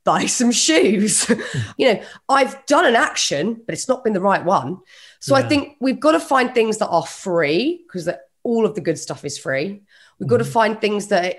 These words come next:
Speaker 1: easily, um, attainable or achieved. So whether it's just, like, drawing with a pen on paper, so it could be, it hasn't got to be paints and a canvas, you know, just doodling,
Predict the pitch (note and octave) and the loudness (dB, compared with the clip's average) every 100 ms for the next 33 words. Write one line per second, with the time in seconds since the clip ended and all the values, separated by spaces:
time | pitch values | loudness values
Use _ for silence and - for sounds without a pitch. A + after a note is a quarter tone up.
0 | - A#3 A#3 G#3+ A3 G#3 G3+ F#3+ F#3 - | -2 0 2 0 -2 0 -2 -2 -6 -10
1 | _ E3 D#3+ D#3 D#3 D#3+ - - A3+ A3 | _ 0 0 2 0 -4 -8 -2 0 2
2 | G#3+ F#3 E3 D#3 - B3+ A#3 A3+ A3+ - | 0 0 -2 -2 -4 0 0 0 -2 -4
3 | G3 F#3 E3+ E3+ - F#3 - E3+ D3 - | 0 0 0 -2 -4 -6 -2 0 -2 -6
4 | - _ _ _ - G3 G3+ G3 G3+ G3 | -20 _ _ _ -6 0 2 4 2 2
5 | F#3 D#3+ _ _ _ _ - - A3 F#3 | -2 -6 _ _ _ _ -10 -6 0 2
6 | A#3 F3 D#3 F#3 F3+ F#3+ A#3 C#4+ - D#3 | 4 2 0 -2 -2 -2 -4 -4 -8 -8
7 | E3 D#3 F#3+ G#3+ E3+ F3 - A#3 G#3+ G#3 | -8 -8 -8 -6 -4 -6 -6 -4 -2 -2
8 | F3 E3+ F#3 A3+ G3+ E3 G#3 G3+ G#3+ - | -6 -4 -4 -2 -2 -4 -4 -6 -6 -12
9 | - - _ - A#3 A#3+ A3+ A3+ B3 C#4 | -20 -20 _ 0 4 6 6 4 4 0